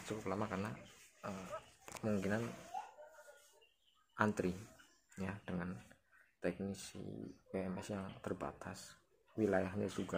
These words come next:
terbatas. Nah, hampir lebih dari dua minggu lah, hampir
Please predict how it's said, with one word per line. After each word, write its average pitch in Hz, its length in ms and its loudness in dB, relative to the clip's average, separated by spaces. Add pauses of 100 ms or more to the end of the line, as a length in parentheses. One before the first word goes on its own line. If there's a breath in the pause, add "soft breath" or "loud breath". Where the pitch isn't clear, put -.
terbatas. - 640 -2 (2000)
Nah, 98 160 6 (480)
hampir 104 240 4 (320)
lebih 113 160 6
dari 101 240 8
dua 95 160 10
minggu 107 240 6
lah, 92 160 6
hampir 92 240 4